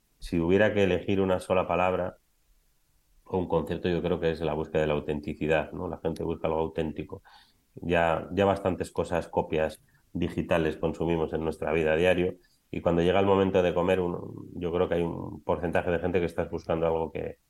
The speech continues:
que, que realmente sea, sea auténtico, ¿no? Y yo creo que, que en este caso, pues, eh, uno de esos rincones es, es Hacha, ¿no? Eh,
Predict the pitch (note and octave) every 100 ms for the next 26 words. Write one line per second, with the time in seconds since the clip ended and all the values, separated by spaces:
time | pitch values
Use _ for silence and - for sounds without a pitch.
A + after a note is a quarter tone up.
0 | _ _ _ _ _ _ - D#2+ D2+ D2
1 | - D#2 D2 D#2 D2+ D2+ C#2+ D#2+ D2+ D#2+
2 | D#2 D#2 D2+ D2 D#2 D#2 - _ _ _
3 | _ - E2+ F2 F2+ F2+ F2+ E2+ D#2+ -
4 | D#2+ D#2+ D#2 E2+ F2 D#2+ D#2+ D#2+ - D#2+
5 | D#2 D2 _ _ _ - F2+ F2 E2 D#2+
6 | D#2 D2+ E2+ F2 G2 D2 D2 - D#2 -
7 | E2 - - F2+ - - _ _ _ _
8 | - E2 D#2 D#2 D2+ D2+